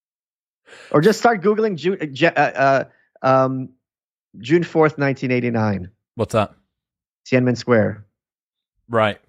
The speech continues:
Speaker 2: Wow. I don't know, man. There's just e-, all of this stuff. There seems to
Speaker 1: But you know
Speaker 2: be
Speaker 1: what? That's what I would do. I'd wear Tien-, those Tank Man t-shirts.
Speaker 2: Just
Speaker 1: The
Speaker 2: see what
Speaker 1: fuck you gonna
Speaker 2: happens.
Speaker 1: do about it?
Speaker 2: Yeah.
Speaker 1: Yeah.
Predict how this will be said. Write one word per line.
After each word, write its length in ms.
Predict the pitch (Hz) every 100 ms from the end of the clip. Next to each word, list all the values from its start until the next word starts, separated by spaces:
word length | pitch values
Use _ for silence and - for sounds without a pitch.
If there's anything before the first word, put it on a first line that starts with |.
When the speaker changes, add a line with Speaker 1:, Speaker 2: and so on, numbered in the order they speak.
| _
Speaker 2:
Wow. 400 | 131 156 104 107 - - _ _ _ _ _
I 100 | 180
don't 120 | 196
know, 160 | 151 147
man. 320 | 139 127 117 -
There's 160 | 151 151
just 240 | 180 - 165
e-, 100 | 170
all 300 | 175 202 214
of 100 | -
this 140 | 127
stuff. 400 | - 151 143 -
There 100 | 135
seems 380 | - 180 185 -
to 60 |
Speaker 1:
But 40 | 156
you 80 | 240
know 60 |
Speaker 2:
be 60 | 294
Speaker 1:
what? 60 |
That's 160 | 285 285
what 80 | 302
I 80 | 285
would 140 | 170
do. 160 | 226 262
I'd 140 | 165
wear 240 | 143 175
Tien-, 320 | 180 170 160 143
those 160 | 143
Tank 260 | - 143 147
Man 160 | 143
t-shirts. 640 | 127 139 - 104 95 - _ _ _ _ _ _ _ 113
Speaker 2:
Just 100 | 117
Speaker 1:
The 40 |
Speaker 2:
see 80 | 123
what 80 | 104
Speaker 1:
fuck 80 | 110
you 60 |
gonna 40 | 156
Speaker 2:
happens. 160 | 147
Speaker 1:
do 80 | 151
about 240 | 143 101 87
it? 120 | - _ -
Speaker 2:
Yeah. 240 | 98 92
Speaker 1:
Yeah. 200 | 98 151